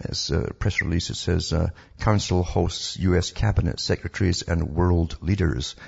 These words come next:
See, they're world managers. Really, I call them managers. That's really what they are. They're run by the C E O concept, you see. Uh, so this is, um,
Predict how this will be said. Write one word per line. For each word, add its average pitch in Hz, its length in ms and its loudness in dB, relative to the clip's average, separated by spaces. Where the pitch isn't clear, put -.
See, - 160 -6
they're 104 100 4
world 101 300 2
managers. 95 520 2
Really, 76 160 -2
I 85 60 2
call 82 180 -2
them 82 100 2
managers. 82 360 0
That's - 180 -6
really 80 100 0
what 80 300 -2
they 76 140 0
are. 80 280 0
They're 202 360 -4
run 98 140 4
by 85 160 4
the 80 100 2
C 87 320 2
E 82 80 4
O 92 420 2
concept, - 560 -4
you - 80 -10
see. - 200 -6
Uh, - 40 -4
so 82 340 2
this - 220 -4
is, 82 200 0
um, 80 240 0